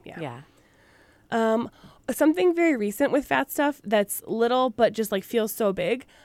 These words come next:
Speaker 1: Um, there is this b-, brand called Plus Size Four, and they started doing political and, like, progressive T-shirts and merch and, like, statement tees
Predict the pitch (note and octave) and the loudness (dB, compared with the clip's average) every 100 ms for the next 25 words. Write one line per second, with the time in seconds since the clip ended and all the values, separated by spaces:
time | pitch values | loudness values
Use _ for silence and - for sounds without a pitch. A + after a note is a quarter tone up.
0 | - A3+ G#3+ G#3+ G#3+ A3+ A#3 B3+ - D#4 | -2 2 2 2 0 4 4 4 0 -2
1 | D#4 D#4 - A3+ - - - - G#3 B3 | -2 -4 -8 -18 -20 -20 -20 -12 -2 2
2 | E4 A3 G#3+ - - G3+ G3+ - A#3+ - | 4 4 0 -2 -2 -2 -2 -2 -2 -2
3 | B3 A#3+ D4 - G3+ E3+ - D4 - - | -2 -2 -2 -4 -2 0 -2 -6 -12 -20
4 | - A3 A3 A3 A#3 C4 A3 G#3+ A#3+ G3+ | -4 0 2 2 2 0 -2 0 -2 -2
5 | A3+ G#3 A3 - A#3 G#3 G#3 A#3 C4+ C4+ | 0 0 0 -6 -2 0 0 0 0 2
6 | D4 E4+ _ _ G3+ A3 G3+ - A#3+ G3+ | 0 -4 _ _ 0 0 0 -2 -4 2
7 | A3 G#3+ - A3+ A3+ A3 A#3+ _ _ - | 2 2 0 2 2 -2 -8 _ _ -14
8 | - A#3 - D4+ E4 - A3+ G#3+ G3+ A3+ | -4 -4 0 2 2 2 2 2 2 0
9 | A3 G3 - A3 G#3+ C4 - C#4+ C#4+ C4 | -2 -4 0 0 2 0 -2 2 2 2